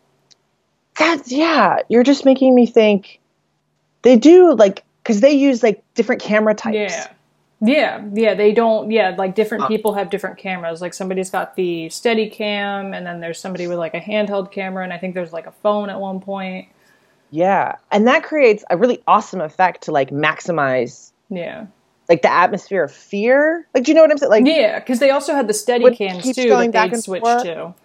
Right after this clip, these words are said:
Speaker 1: Yeah, and that, like, that, it reminds me of The Bay.
Speaker 2: Yes,
Speaker 1: 'Cause The Bay
Speaker 2: yes.
Speaker 1: did that, too,
Speaker 2: The
Speaker 1: and they
Speaker 2: Bay,
Speaker 1: did it
Speaker 2: yeah.
Speaker 1: really well.
Speaker 2: The Bay with a
Speaker 1: Um,
Speaker 2: Y,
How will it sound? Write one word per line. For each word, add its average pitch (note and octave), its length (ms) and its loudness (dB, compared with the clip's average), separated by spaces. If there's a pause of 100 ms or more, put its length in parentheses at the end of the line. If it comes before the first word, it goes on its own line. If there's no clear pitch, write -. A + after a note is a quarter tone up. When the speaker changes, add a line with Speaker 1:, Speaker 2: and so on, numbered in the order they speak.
(460)
Speaker 1:
Yeah, D4+ 460 6
and G#3+ 140 -2
that, B3 160 -4
like, A#3+ 200 -8
that, - 280 0
it A#3+ 80 4
reminds E4 340 2
me F4+ 80 0
of C#4 80 -4
The G#3 80 -6
Bay. B2 420 -2 (300)
Speaker 2:
Yes, A3 300 -4 (100)
Speaker 1:
'Cause G3 120 -6
The - 140 -16
Bay A#3 120 8
Speaker 2:
yes. G3 380 2
Speaker 1:
did - 100 -14
that, D3+ 180 2
too, D#3 220 -10
Speaker 2:
The - 160 -2
Speaker 1:
and E3+ 180 0
they E3+ 80 2
Speaker 2:
Bay, - 40 -2
Speaker 1:
did F3+ 120 0
it C#3+ 60 0
Speaker 2:
yeah. D3+ 80 -6
Speaker 1:
really C#3 260 2
well. G#2+ 420 2 (440)
Speaker 2:
The G#3 80 -10
Bay A#3 160 2
with D3+ 140 6
a D3 40 6
Speaker 1:
Um, C#3 100 6
Speaker 2:
Y, E3 460 0